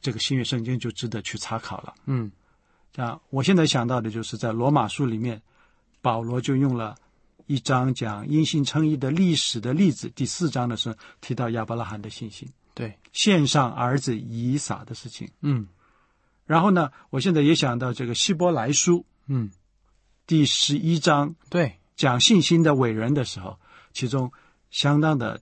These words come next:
Speaker 1: 章节、经节呢，是讲到亚伯拉罕。
Speaker 2: 嗯。
Speaker 1: 当然，我们说不但是亚伯拉罕有信心啊，大卫啊，
Speaker 2: 很多。
Speaker 1: 但以理啊等等，但信心的对象就是神自己。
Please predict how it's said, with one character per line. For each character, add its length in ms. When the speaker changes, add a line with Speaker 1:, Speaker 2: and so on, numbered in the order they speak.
Speaker 1:
章 340
节、 340
经 280
节 200
呢， 120
是 120
讲 160
到 100
亚 120
伯 100
拉 80
罕。 200
Speaker 2:
嗯。 240
Speaker 1:
当 120
然， 120
我 100
们 100
说 140
不 100
但 140
是 120
亚 100
伯 100
拉 80
罕 140
有 80
信 200
心 240
啊， 160
大 260
卫 360
啊， 240
Speaker 2:
很 80
多。 20
Speaker 1:
但 220
以 120
理 260
啊 320
等 240
等， 140
但 160
信 220
心 180
的 120
对 220
象 260
就 100
是 380
神 420
自 160
己。 260